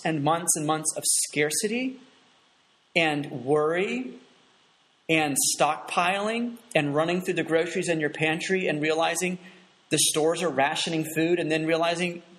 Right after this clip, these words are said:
they're not even just rationing anymore, they're not even restocking it. How's my family gonna eat? And, uh, Naomi and her husband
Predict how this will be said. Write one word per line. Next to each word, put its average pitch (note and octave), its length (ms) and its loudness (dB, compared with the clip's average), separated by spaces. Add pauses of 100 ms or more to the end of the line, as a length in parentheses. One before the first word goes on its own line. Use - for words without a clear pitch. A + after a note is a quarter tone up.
(160)
they're D#3 100 4
not E3+ 180 4
even F3+ 140 -4
just D#3 200 -4
rationing D3+ 560 0
anymore, D3 320 0
they're D3 120 -2
not D#3 200 0
even E3 180 -2
restocking D#3 640 0
it. - 260 -4 (240)
How's F#3+ 360 2
my E3 140 0
family D#3 340 0
gonna C3+ 260 0
eat? F#3 400 -4 (1500)
And, F#3 400 4 (600)
uh, - 280 2 (380)
Naomi F3 760 2 (180)
and D3 440 2 (200)
her F#3+ 160 2
husband C#3 680 0